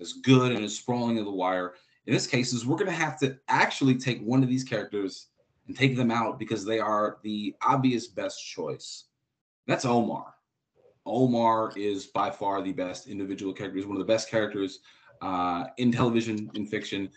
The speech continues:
A-, Anna, why, why is Omar the obvious best character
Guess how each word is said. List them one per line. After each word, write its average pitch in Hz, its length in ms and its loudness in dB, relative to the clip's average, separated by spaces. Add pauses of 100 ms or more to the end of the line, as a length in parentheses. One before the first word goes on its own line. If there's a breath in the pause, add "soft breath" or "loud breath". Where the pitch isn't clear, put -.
(380 soft breath)
A-, 165 300 -2
Anna, 190 200 10
why, 190 680 4
why 156 320 10
is 160 400 6
Omar 117 460 6
the 104 160 0
obvious 104 460 0
best - 580 -6
character 87 720 -6